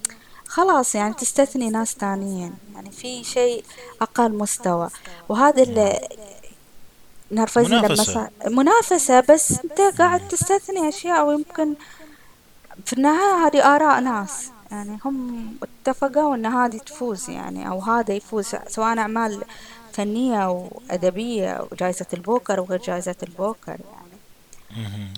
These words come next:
Speaker 1: فكرة
Speaker 2: بشكل
Speaker 1: ال-
Speaker 2: عام، آه، هذا اللي قاعد يصير حاليا. آه، استقلال الشخص في تكوين ذوقه الشخصي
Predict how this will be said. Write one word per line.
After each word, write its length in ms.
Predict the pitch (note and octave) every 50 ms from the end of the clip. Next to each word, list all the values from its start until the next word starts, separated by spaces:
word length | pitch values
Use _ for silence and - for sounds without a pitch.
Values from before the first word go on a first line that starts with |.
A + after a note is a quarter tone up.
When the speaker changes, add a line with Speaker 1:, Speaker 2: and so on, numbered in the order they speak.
| - -
Speaker 1:
فكرة 120 | - D4+
Speaker 2:
بشكل 340 | C#4 - G3+ F#3 F#3 - F3+
Speaker 1:
ال- 60 | C#3+
Speaker 2:
عام، 540 | B2+ D3 D#3+ D#3+ D#3 D#3 D#3 D3+ D3 C#3 C#3
آه، 360 | C3+ C3+ C3 C3 B2+ A2+ G#2+
هذا 280 | C3 D3 D#3 D3 C3+ C3+
اللي 140 | B2 A#2+
قاعد 300 | A#2 A2+ B2+ A#2+ A2+ A2
يصير 320 | A2 A2 - - A#2+ A2 G2
حاليا. 600 | - - G#2 G#2 G#2 G#2+ G#2+ A2+ A#2 B2 B2+ B2+ C3 _ - - - - - - - - - - - - - -
آه، 880 | A2 A2+ G#2+ G#2+ G#2 G#2 G#2 G#2 G#2 G#2+ G#2+ G#2+ G#2+ G#2+ G2+ G2+ -
استقلال 760 | - - - - - - - - B2+ C3+ C3 B2+ A#2+ A2+ - -
الشخص 500 | - - - - C3 - - - - -
في 480 | - A#2 A2 G#2+ G#2 G2+ G2+ G2+ G2
تكوين 580 | - G2 - - A#2+ - - - C#3+ C3+ A#2+ A2+
ذوقه 340 | A2 A#2+ A2+ - - G#2 G2
الشخصي 640 | G2 - - A#2+ G#2+ - - - - A2 G#2+ A2